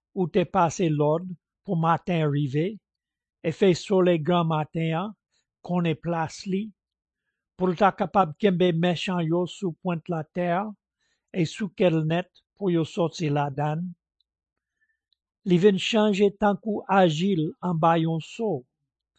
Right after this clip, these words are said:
epi prezante la tankou yon abiman.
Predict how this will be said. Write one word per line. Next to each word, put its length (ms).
epi 240
prezante 680
la 380
tankou 440
yon 360
abiman. 680